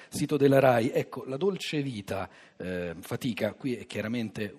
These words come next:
un riferimento per contrasto alla vita agra del traduttore. Qual è la verità?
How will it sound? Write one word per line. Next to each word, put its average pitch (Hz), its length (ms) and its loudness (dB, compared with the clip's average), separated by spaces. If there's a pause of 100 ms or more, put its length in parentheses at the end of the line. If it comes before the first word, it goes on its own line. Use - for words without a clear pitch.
un 107 280 -8
riferimento 113 680 -6
per 120 180 -8
contrasto 120 760 -6
alla 107 200 -6
vita 117 360 -4
agra 107 440 -4
del 107 180 -6
traduttore. 101 760 -12 (220)
Qual 139 180 -6
è 101 40 -4
la 95 120 -4
verità? 92 420 -6